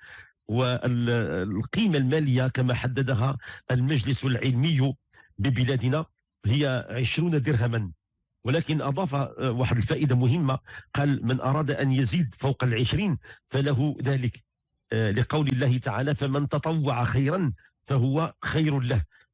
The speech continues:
ولقينا الناس الحمد لله كيوزعوا الخير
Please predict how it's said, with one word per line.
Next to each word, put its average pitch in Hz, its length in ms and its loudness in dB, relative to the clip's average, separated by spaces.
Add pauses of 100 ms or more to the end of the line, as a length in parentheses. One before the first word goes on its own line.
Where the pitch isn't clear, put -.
(140)
ولقينا 165 340 0
الناس 151 260 0
الحمد 139 320 -2
لله 147 360 2
كيوزعوا 131 600 0 (300)
الخير 151 360 2